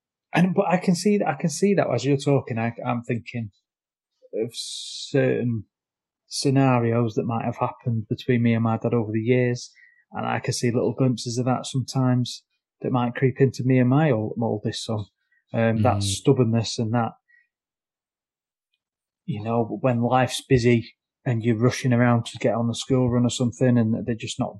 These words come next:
Speaker 1: doing what you've asked them to do ten times and you just snap and say, "Why can't you just do it?" And you don't, it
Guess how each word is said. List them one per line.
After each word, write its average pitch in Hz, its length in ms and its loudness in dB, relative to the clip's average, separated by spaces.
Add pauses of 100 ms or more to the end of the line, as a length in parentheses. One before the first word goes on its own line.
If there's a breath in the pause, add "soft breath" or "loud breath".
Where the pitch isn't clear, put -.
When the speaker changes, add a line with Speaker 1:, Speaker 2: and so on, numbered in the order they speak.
Speaker 1:
doing 123 380 2
what 120 220 0
you've 113 160 -6
asked - 240 -4
them 127 120 -2
to - 120 -14
do 131 140 2
ten 127 220 0
times 123 460 0 (640 loud breath)
and 127 100 0
you 120 100 4
just - 280 -4
snap - 340 -2
and 110 140 2
say, 123 180 2
"Why 123 120 2 (100)
can't 123 140 0
you 117 80 -2
just 117 260 -2
do 120 160 4
it?" 139 260 6
And 120 220 0 (140)
you 135 80 0
don't, 131 240 -2 (800 loud breath)
it 143 140 -4